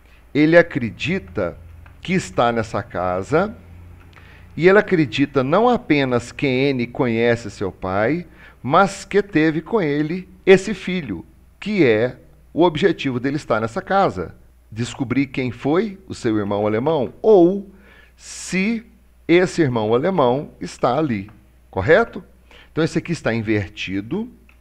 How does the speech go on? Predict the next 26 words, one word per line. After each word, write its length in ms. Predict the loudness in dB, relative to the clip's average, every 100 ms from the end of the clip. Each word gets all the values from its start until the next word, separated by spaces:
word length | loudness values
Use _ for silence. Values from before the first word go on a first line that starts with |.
| _ _ -4
isso 240 | -4 -4
está 360 | -10 0 2 2
no 140 | -2
texto 440 | -2 -2 -2 -6
sim, 400 | -18 -10 -10 -10 -12 -20 _ _ _ _ _ _ _ _ _ _ _ -14 -10
porque 380 | -10 -6 2
a 100 | 4
busca 480 | 4 0 -2 -2 -4
desse 240 | -2 -4 -4
camarada 720 | -2 0 0 0 -4 -8 -12 -8
é 200 | 0 0
em 160 | 2 -2
busca 380 | -2 -2 -2 -4
desse 280 | -4 -6 -8
irmão. 440 | -8 -6 -6 -8 -14 -20 -20 -20 -20 -20 -16
Então 300 | -2 2 4
essa 260 | 6 4 2
também 320 | -2 0 0
está 260 | -2 -4 -4
correta. 640 | -2 -2 0 -4 -4 -16 -18 -20 -20 -20 -20 -20 -20 -6
Na 180 | 0 2
linha, 520 | 2 0 0 0 0 -2
na, 200 | -4 -4
na 120 | -4
questão 400 | -2 0 0 0
anterior, 680 | 0 -2 0 2 2 0